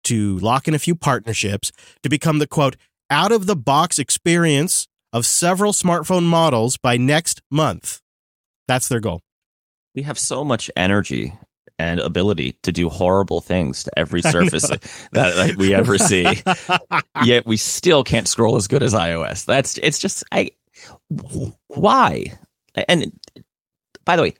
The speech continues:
Speaker 2: the carriers get to put 'em on?
Speaker 1: Or the O E M. Depends on who's, who the, who gets the final image.
Speaker 2: Yeah, but the carriers,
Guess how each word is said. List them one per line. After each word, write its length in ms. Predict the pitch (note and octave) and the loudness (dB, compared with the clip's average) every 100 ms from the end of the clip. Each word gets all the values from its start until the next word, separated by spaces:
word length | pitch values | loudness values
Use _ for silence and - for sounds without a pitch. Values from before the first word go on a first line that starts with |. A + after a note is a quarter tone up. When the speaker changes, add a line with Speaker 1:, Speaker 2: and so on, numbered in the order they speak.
| - | -6
Speaker 2:
the 200 | G2 F#2+ | -2 -2
carriers 680 | - E2 D#2+ A2 G3 G#3+ - | -2 -6 -4 -4 -4 -8 -6
get 200 | - - | -8 -8
to 80 | E4+ | -8
put 200 | C#4+ E4+ | -6 -4
'em 100 | F#4 | -4
on? 240 | F#4+ - - _ _ _ _ _ _ - | -6 -10 -20 _ _ _ _ _ _ -4
Speaker 1:
Or 160 | C3+ | 0
the 120 | G#3+ F#3+ | 2 2
O 120 | B2+ | 2
E 100 | A#2+ | 2
M. 180 | B2 - _ _ _ _ | 0 -2 _ _ _ _
Depends 280 | - F3 F3+ | -2 0 2
on 80 | E3 | 2
who's, 260 | F3+ E3 - D3+ E3 | 2 0 -6 -6 0
who 120 | F3+ | 2
the, 120 | F3 | 4
who 100 | F3+ | 2
gets 180 | F3 D#3+ | 2 0
the 80 | E3 | 0
final 280 | D#3 C#3+ | 2 2
image. 340 | D3 D#3 F2+ - | 2 0 -2 2
Speaker 2:
Yeah, 100 | G#3+ | 2
but 100 | F#2 | 2
the 60 | |
carriers, 520 | - - G4+ F#2+ F#2 | -2 0 2 2 2